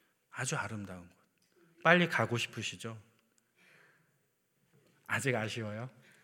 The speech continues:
네. 하나님의 나라는 우리에게 이미 기업으로 약속되어졌습니다.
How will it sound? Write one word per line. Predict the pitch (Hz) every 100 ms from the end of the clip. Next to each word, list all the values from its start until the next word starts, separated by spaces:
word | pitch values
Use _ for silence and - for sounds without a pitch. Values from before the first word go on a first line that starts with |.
| - - _
네. | - - _ - - - - - - - - - - -
하나님의 | - 160 190 185 175 170
나라는 | 135 110 120 147 147 107
우리에게 | 127 156 160 135 156 131 95 - - _
이미 | 143 151 156 214 - - -
기업으로 | - - 139 143 127 117 107
약속되어졌습니다. | 98 - - 120 143 - - 101 101 92 - 87 80 -